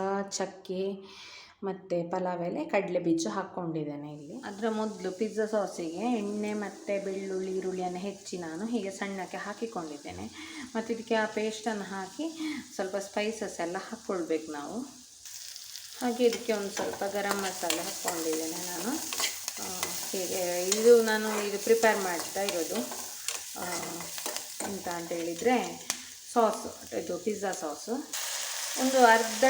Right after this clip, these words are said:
ಟೊಮೆಟೊವನ್ನು ಬೇಯಿಸಿ ಹೀಗೆ, ಆ, ಹಿಚುಕಿ ಹಾಕಿಕೊಳ್ಬೇಕು, ಹೀಗೆ ಅಂದರೆ ಪುರಿಂಚಿ ಹಾಕಿಕೊಳ್ಬೇಕು.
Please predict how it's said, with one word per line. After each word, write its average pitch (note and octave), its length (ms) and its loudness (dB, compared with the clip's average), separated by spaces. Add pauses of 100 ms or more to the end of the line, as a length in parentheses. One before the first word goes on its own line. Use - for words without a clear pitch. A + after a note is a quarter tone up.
ಟೊಮೆಟೊವನ್ನು A3+ 800 6
ಬೇಯಿಸಿ A#3+ 480 10
ಹೀಗೆ, A3+ 680 2 (260)
ಆ, A3 100 2
ಹಿಚುಕಿ C#4+ 520 6
ಹಾಕಿಕೊಳ್ಬೇಕು, G3+ 920 4
ಹೀಗೆ G3 260 2
ಅಂದರೆ F#3+ 180 4
ಪುರಿಂಚಿ A#3+ 560 10
ಹಾಕಿಕೊಳ್ಬೇಕು. F3 880 0